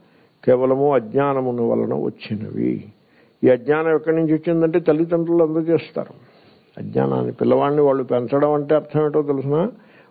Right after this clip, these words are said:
వాడిని అజ్ఞానంలో తయారు చేసి పెట్టడం.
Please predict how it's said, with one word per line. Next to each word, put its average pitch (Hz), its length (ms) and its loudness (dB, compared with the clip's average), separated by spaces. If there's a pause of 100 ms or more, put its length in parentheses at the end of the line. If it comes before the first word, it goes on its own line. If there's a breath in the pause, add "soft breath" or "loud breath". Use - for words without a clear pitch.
(120 soft breath)
వాడిని 143 200 2
అజ్ఞానంలో 135 800 0 (160)
తయారు 117 360 -2
చేసి - 200 -12
పెట్టడం. - 340 -14